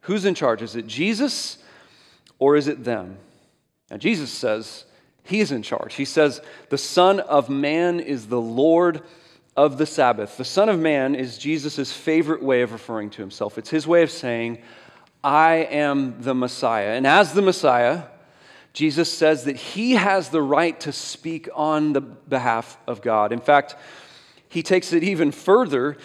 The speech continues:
and he says, "I tell you something greater than the temple is here." Now, the temple is where God met with humans. And Jesus says it's, it's better now than it was before. The temple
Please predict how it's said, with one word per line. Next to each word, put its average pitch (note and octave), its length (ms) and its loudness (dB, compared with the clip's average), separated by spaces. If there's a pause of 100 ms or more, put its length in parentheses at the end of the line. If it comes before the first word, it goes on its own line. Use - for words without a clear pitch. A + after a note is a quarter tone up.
(240)
and D3+ 140 2
he E3 40 4
says, E3+ 220 4
"I E3+ 140 8
tell F#3+ 280 2
you G#3 140 0
something G3 460 0
greater G3+ 420 4
than F3 200 0
the D#3 100 0
temple C#3+ 880 -2 (880)
is D#3+ 160 2
here." E3 420 -4 (240)
Now, D#3 320 2 (300)
the D3+ 80 -2
temple F3 680 0 (120)
is D3 180 -2
where D3+ 140 6
God F3 440 6
met C3+ 460 0 (600)
with D3+ 260 0
humans. C3 640 -8 (640)
And C#3 140 -4
Jesus F3 340 -2
says F#3 300 4
it's, D#3+ 240 -6 (100)
it's - 240 -8 (320)
better F#3 480 6
now F3+ 480 6
than C#3+ 160 2
it D3 100 -2
was C#3 280 2
before. C#3+ 320 0
The C3 80 0
temple D#3 720 0